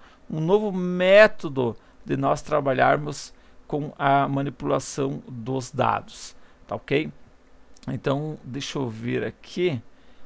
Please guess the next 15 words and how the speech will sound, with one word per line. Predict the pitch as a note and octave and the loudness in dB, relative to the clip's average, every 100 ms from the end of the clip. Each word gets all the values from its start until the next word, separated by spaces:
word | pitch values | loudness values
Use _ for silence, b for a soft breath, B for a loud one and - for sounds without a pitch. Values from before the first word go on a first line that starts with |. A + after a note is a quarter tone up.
| b - | b -20
como | - B2+ | -6 -2
é | C3+ | -2
que | - | -2
eu | D3 | -6
vou | C3+ C#3+ | -4 -8
fazer. | C#3 E3+ D3+ C3 A2+ - - | -6 -6 -6 -6 -8 -8 -10
E | C#3 C3+ - E3 | -4 -2 -2 -6
isso | - | -4
aqui | A3+ G#3+ | -4 -2
a | |
gente | G3 G3 | -2 -4
terminou, | - A3+ F#4+ D#4+ A3+ | -4 -4 -2 0 0
vocês | - | 0
viram | E3 F#3 | -8 -6
que, | - D#3+ | -4 -4